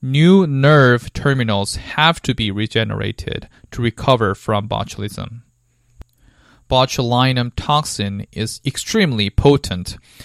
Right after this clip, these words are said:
and it is classified as a high priority agent because of a potential use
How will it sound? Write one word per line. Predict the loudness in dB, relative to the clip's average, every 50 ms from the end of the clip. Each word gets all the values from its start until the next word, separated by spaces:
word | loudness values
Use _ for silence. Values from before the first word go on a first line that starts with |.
| -20 _ _ -4
and | -2 0 0 0 -2 -4 -4 -2
it | 0 2
is | 2 2 2 0
classified | -4 -4 -2 0 0 0 0 0 -4 -2 -2 0 0 0 0 -2 -4 -6 -8 -10 _ -6
as | -4 -4 -2 -2
a | -4
high | -4 -4 -4 -2 0 2 2 0 0
priority | -2 -2 -2 2 2 4 4 4 4 4 4 2 0 -2 -4 -6 -6 -4 -2
agent | -2 -2 -2 -4 -6 -8 -10 -10 -12 -16 -18 _ _ -20 -20 -18 -6 -4
because | -4 -2 2 2 2 4 2 2
of | 2
a | 2 2
potential | 2 0 0 0 0 -2 -2 -2 -2 -2 -2 -2
use | -2 -2 0 2 2 2 2 0 -2 -8